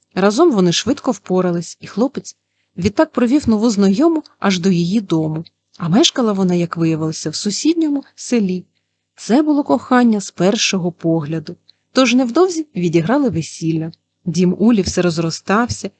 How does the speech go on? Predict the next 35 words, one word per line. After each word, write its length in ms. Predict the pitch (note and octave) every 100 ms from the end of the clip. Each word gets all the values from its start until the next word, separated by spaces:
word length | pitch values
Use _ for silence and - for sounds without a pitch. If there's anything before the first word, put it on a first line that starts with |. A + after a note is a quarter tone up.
| _ _
діти 320 | F3+ C#4 D#4 A#3
з 60 |
гамором 460 | G3 D4 F4 A#3 G3
та 100 | E3+
іграми 420 | A3 C#4+ B3 G#3+
гасали 540 | D#3+ D#3 - F#3+ G#3
по 140 | G3 F3+
ньому. 360 | F3+ F3 E3 - _ _ -
Уля 180 | D#4+ C4+
став 240 | - E3
шанованою 540 | - E3+ B3+ D4+ F3 D#3
людиною, 540 | D#3 E3+ F#3+ G#3 F3+ -
уславленим 680 | - D#3+ F#3+ A#3+ B3 B3+
майстром. 580 | F#3+ D#3 E3 - E3+ D#3+ _ _ _ -
Усе, 260 | C#4+ F#4+
за 120 | C#4+
що 180 | C4 B3+
брався, 340 | A#3+ D4 - G3
виходило 520 | F#3 - C#4 B3 A3+
в 80 | G3
нього 340 | G#3 F3+ F3+ _
напрочуд 640 | F3 F#3 - F#4+ G#4+ G3 -
хвацько. 680 | - D#3+ D#3+ - - E3+ - _ _ _ -
Та 100 | F3+
ось 220 | D#4+ A#3
одного 400 | F3+ G3 D#3+ D#3+
ранку 440 | F3+ B3 - A#3 _ _ _
хтось 300 | - D#4+ F#4
постукав 500 | - - E4+ - D#4+ C#4+
у 60 |
двері. 480 | F#3+ F3 F#3 F3 E3+ _ _ _ _ _ _ -
Улі 280 | A#3 A#3
вийшов 400 | E3+ G3 G#3 B3 B3
на 140 | C4
двір. 340 | D#3+ D#3 C#3+